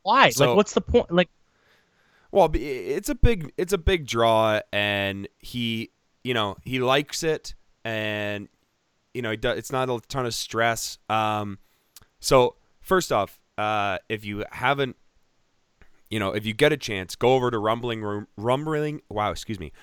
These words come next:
Speaker 2: rumblingRumors dot com. Patrick actually wrote an article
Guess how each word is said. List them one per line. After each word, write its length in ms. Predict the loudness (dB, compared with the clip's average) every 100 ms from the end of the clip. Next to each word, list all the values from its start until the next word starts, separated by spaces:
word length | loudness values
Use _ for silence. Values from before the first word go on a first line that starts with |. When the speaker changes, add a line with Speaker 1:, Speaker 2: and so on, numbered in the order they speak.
| _ -8
Speaker 2:
rumblingRumors 1120 | -2 -2 0 -2 -4 -6 -4 -2 0 -2 -4 -6
dot 260 | 0 0 0
com. 380 | 0 0 0 -4 -16 -4
Patrick 380 | 2 2 0 -6 -4
actually 340 | -4 -4 -6
wrote 280 | 0 2 2
an 120 | 0
article 500 | -2 -2 -4 -8 -8